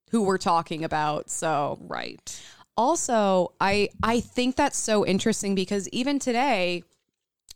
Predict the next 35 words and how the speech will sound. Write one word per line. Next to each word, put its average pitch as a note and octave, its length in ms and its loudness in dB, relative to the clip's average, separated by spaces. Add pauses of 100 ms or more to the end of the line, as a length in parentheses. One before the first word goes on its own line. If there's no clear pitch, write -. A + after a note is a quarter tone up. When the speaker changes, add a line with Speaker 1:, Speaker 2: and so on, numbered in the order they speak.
Speaker 1:
you B3 140 -2
know, B3 120 2
there's A3 240 0
no A#3+ 400 4 (280)
right A3+ 200 2
or A3 120 4
wrong G3 380 2
way F#3+ 280 2
to F3+ 160 -6
be F3+ 300 0 (200)
a F3 60 0
man, G3+ 480 0
a F#3 80 2
woman, F#3 560 0 (240)
to G3+ 140 -6
be G#3 120 0
non-binary, F#3+ 1040 2
to F#3+ 120 -4
be F#3 380 0
androgynous, F#3+ 960 0
to F#3+ 100 -2
be F#3+ 220 0
gender F#3+ 420 0
fluid, G3+ 640 0
to F#3 200 -4
be, F3 520 0
um, D#3 500 0 (580)
to A#3 100 2
be G#3+ 140 2
trans, F3 800 0 (380)
because B3 340 0
gender G#3+ 420 2
is F3+ 200 -2
a - 20 -4
spectrum. - 880 -4